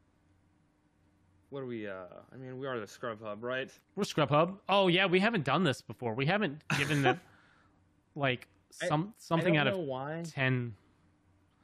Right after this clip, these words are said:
Speaker 2: bubbles.
Speaker 1: Okay, hear me out. This is, uh,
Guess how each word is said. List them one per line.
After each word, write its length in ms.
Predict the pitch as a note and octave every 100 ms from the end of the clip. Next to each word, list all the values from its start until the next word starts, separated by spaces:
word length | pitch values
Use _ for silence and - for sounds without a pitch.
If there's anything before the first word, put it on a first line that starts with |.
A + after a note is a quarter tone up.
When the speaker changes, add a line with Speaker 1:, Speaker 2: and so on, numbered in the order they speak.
| _ _
Speaker 2:
bubbles. 260 | A#2+ A2+ G#2+
Speaker 1:
Okay, 240 | A2 F#2 F#2+
hear 160 | - C#3+
me 180 | D3+
out. 280 | A#2 F#2 F2+ - _ _ _
This 240 | - B2 -
is, 240 | B2 A#2
uh, 420 | B2+ A2+ G#2+ F#2+